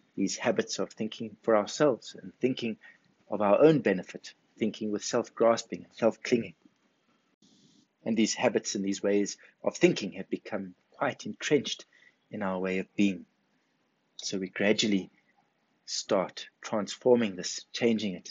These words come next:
turning this thinking upside down and wishing for the benefit of others. So in the beginning, it is difficult. Where do we start? First, we start individually, just with a few people,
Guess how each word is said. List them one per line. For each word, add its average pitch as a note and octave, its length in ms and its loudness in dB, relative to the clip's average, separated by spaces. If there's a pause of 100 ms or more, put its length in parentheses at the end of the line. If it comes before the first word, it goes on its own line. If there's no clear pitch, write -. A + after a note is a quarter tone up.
(120)
turning G#2+ 440 -2
this G#2 180 -4
thinking G#2 520 -8
upside - 420 -8
down G2+ 300 -2 (480)
and F#2+ 100 -14
wishing G2+ 260 -2
for - 120 -6
the F#2+ 100 -2
benefit F#2+ 440 -4
of G2 180 -10
others. - 340 -6 (440)
So E3 120 4
in C#3 80 8
the B2 60 2
beginning, B2+ 540 4
it - 100 -6
is F3 160 6
difficult. - 540 -6 (560)
Where G#2+ 120 4
do G#2+ 60 4
we G#2 80 4
start? C3 420 0
First, - 460 4 (200)
we - 80 -12
start G#2 320 -6
individually, A2 640 2 (420)
just - 180 -8
with A2 120 0
a - 40 -6
few A2+ 200 0
people, A2 480 0